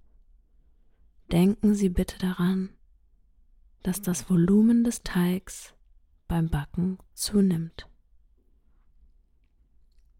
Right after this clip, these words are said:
P F O A-freie Antihaftbeschichtung. Die Waffelplatten,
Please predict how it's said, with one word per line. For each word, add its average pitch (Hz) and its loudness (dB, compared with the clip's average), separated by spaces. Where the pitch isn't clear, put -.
P 214 4
F - -2
O 196 0
A-freie 175 -2
Antihaftbeschichtung. 170 -4
Die 185 -2
Waffelplatten, 185 -2